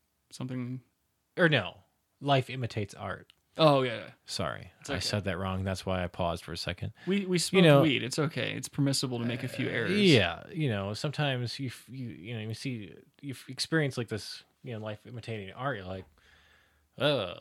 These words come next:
Speaker 2: like, you know, this is, like, some weird shit like you see in movies." Not, like, even that. I don't know.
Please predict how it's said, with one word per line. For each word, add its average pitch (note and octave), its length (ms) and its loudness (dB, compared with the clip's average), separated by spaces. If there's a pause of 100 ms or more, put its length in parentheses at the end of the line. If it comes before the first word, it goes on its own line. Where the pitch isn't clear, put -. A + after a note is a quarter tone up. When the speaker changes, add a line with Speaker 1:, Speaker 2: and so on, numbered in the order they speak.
Speaker 2:
like, G2 260 -8 (1000)
you C3+ 100 -6
know, A2 120 -6
this A#2+ 120 -6
is, C3 160 -8
like, A#2+ 240 -4
some A2 220 -6
weird A#2+ 240 0
shit - 300 0
like G#2+ 240 -4
you A2 80 -6
see - 140 -4
in A2 100 0
movies." G#2 580 -4
Not, B2 220 -4
like, G2+ 240 -10
even G2 160 -10
that. A2 260 -4
I B2 140 0
don't F#2+ 100 -4
know. F2 140 -10